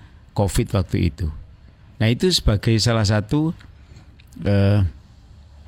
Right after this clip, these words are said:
ayat, ayat itu tanda-tanda kekuasaan Allah, bahwa seseorang yang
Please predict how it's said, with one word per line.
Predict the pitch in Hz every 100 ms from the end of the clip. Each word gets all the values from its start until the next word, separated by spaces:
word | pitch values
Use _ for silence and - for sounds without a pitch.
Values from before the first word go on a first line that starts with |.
| - -
ayat, | - 113 123 127 - - -
ayat | - 107 113 104
itu | 120
tanda-tanda | 120 123 104 101 107 101 98
kekuasaan | 90 101 95 98
Allah, | 95 90 107 143 143 - - -
bahwa | - 98 95
seseorang | 95 - 113 120 123
yang | 110 101 92